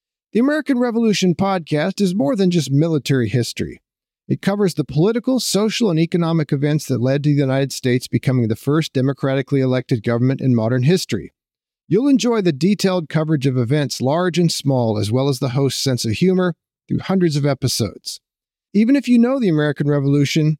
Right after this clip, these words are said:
you will definitely learn new things from this podcast. Michael even has a companion blog and a great book recommendation series.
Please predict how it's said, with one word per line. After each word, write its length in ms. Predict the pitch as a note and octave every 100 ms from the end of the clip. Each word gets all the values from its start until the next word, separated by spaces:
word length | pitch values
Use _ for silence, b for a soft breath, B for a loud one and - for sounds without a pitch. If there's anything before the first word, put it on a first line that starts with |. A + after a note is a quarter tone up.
| _
you 160 | E3 F#3
will 160 | F#3 -
definitely 380 | A3 G#3 F#3+ E3
learn 260 | D3+ D3+ C3+
new 160 | C#3
things 360 | C3 C3 B2 A2+
from 180 | A2+ A2+
this 160 | A2+
podcast. 880 | - A2+ A2 - G2+ F#2 - - - _ _ _ _ _ -
Michael 400 | E3+ G#3+ G#3 F3+
even 240 | G3+ G#3
has 280 | E3+ F#3 D#3+
a 60 |
companion 640 | D3 C3 A2 E3+ F3+ D#3+ B2
blog 480 | C#3 C#3+ F#3 G#3 E3+ -
and 120 | C#3+
a 60 | C3+
great 320 | C3 G3 F#3+ _ -
book 420 | A#2 F3 - -
recommendation 840 | D#3+ C#3 C3+ C3 A#2+ B2 A#2 - G#2+
series. 600 | - A#2+ A2 - -